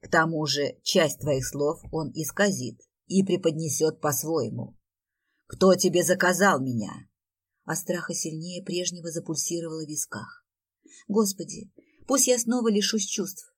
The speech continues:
Прямо сейчас. Пожалуйста, Господи. У меня не было ни одного ответа на его вопросы.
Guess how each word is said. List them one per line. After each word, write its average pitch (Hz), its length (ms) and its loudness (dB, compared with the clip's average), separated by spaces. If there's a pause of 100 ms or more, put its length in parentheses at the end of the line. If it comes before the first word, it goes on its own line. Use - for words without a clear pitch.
(180)
Прямо 233 300 6
сейчас. - 580 -4 (200)
Пожалуйста, 220 720 -4
Господи. 196 720 -4 (760)
У 220 100 2
меня 214 200 4
не 202 180 2
было 202 200 0
ни 196 120 -2
одного 185 400 -2
ответа 190 420 -2
на 160 60 -6
его 160 200 -6
вопросы. 175 680 -8